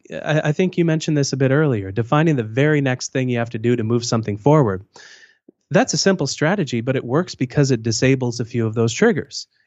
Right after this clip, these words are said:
It makes something immediately more structured. It makes it immediately less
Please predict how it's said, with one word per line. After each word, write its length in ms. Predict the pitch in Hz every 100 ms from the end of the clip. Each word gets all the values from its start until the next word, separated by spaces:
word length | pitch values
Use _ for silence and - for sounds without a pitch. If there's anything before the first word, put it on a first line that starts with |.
| -
It 140 | 151
makes 240 | 151 185 -
something 300 | 180 165 135
immediately 680 | 113 135 208 202 165 143 135
more 200 | 120 123
structured. 580 | - 110 101 - 117 - _ -
It 160 | 135
makes 260 | 151 170 -
it 80 | 123
immediately 600 | 113 143 214 190 - 139
less 400 | 123 123 -